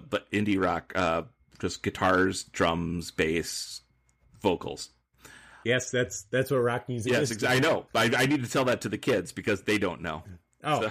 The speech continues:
Speaker 2: to the kids.
Speaker 1: they don't have a goddamn
Speaker 2: Right.
Speaker 1: clue what I'm talking about right now. Is that what the Dave Grohl does?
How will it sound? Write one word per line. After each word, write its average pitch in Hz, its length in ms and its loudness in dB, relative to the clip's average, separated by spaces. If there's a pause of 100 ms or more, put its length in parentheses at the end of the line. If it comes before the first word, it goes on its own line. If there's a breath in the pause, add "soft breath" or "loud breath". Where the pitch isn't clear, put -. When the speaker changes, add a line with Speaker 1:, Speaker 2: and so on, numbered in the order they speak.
(120)
Speaker 2:
to 156 80 2
the 143 100 2
kids. 180 200 2
Speaker 1:
they 120 60 2
don't 117 160 2
have 117 120 0
a 107 40 0
goddamn 104 320 0
Speaker 2:
Right. 113 160 2
Speaker 1:
clue 131 140 2
what 104 120 2
I'm 104 100 0
talking 107 340 -2
about 87 240 -4
right 85 220 -4
now. 85 220 -16 (380 loud breath)
Is 107 120 -4
that 170 140 4
what 220 140 2
the 143 80 0
Dave 123 260 2
Grohl 233 300 2
does? 508 380 -4